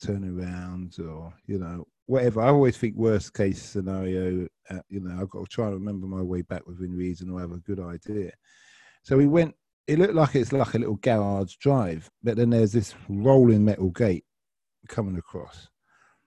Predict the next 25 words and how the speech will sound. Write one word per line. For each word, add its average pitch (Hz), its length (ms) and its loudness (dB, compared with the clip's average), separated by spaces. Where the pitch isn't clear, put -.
So - 160 -2
I 131 60 4
went 156 260 4
in 120 140 4
there, 113 380 0
um, 139 280 6
I 120 120 -4
drove 170 260 2
up 117 180 0
there, 110 320 -8
and 120 100 -6
there's, 123 200 -2
like, 113 280 -2
four 135 360 0
or 110 60 2
five 113 380 -2
more 120 240 -4
geezers 104 420 0
just - 140 -16
standing 98 360 -2
up. 90 180 -8
And 98 140 -4
I 104 40 -4
thought, - 240 -12
"Oh, 113 280 -6